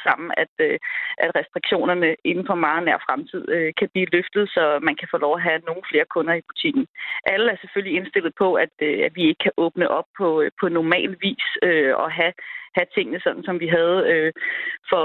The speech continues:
for år tilbage. Men, øh, men vi var jo underlagt restriktioner allerede omkring mundbind, afstand, begrænset antal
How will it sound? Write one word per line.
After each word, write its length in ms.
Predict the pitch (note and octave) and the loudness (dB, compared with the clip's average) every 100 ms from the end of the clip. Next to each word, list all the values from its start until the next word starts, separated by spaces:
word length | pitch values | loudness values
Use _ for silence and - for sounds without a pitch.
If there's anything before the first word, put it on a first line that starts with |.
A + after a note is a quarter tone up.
| D#3+ | 0
for 80 | F#3 E3+ | 0 2
år 80 | E3+ | 0
tilbage. 480 | - G#3 D#3+ D#3 F3+ F#3 F#3 | 0 0 2 2 0 0 0
Men, 100 | E3+ D#3 | 2 2
øh, 200 | C#3+ G#2 F2+ - - | 4 0 -4 -2 0
men 100 | E3+ E3 | 0 -2
vi 60 | E3+ | -2
var 80 | E3 G#3 | 0 0
jo 120 | A#3 - _ F3+ | -4 -8 _ 0
underlagt 380 | F#3 F3+ D3 _ - | 2 0 -2 _ -4
restriktioner 640 | D#3 - C#3+ G3+ F3+ F3 - - - | -4 -4 -2 -2 0 0 -2 -4 -2
allerede 420 | E3+ F#3+ C#3+ D#3+ D#3+ | 0 0 2 2 2
omkring 260 | - E3+ E3 | 0 -2 0
mundbind, 480 | E3+ F#3 - F3+ - | -2 -4 0 0 2
afstand, 500 | - D3+ F3+ - D3+ - | 0 0 -2 0 0 -2
begrænset 500 | D#3+ - C#3 - F3+ | -4 0 -2 -2 -4
antal 400 | D#3+ D#3+ - D#3+ | -2 -2 -2 -2